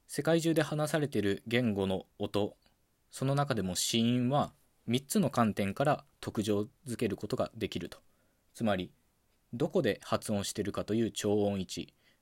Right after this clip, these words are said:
どういう発音の仕方かという超音方法、そして、えー、無声音か有声音かと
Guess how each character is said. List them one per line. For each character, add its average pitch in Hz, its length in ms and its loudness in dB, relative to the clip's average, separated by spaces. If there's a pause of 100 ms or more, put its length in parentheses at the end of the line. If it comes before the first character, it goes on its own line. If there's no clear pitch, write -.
(120)
ど 165 180 4
う 208 60 4
い 165 60 6
う 120 80 6
発 - 300 -6
音 104 120 2
の 104 100 2
仕 - 120 -4
方 107 220 -4
か 131 260 -2
と - 240 -4
い 147 100 4
う 139 140 2 (420)
超 135 320 2
音 143 160 2
方 110 220 -4
法、 - 300 -10 (520)
そ - 120 -6
し - 80 -4
て、 175 180 -2 (400)
え 107 120 2
ー、 98 40 2
無 104 120 4
声 101 220 4
音 98 140 0
か 156 100 2
有 95 180 2
声 90 240 -4
音 78 160 -8
か 90 140 -8
と - 140 -12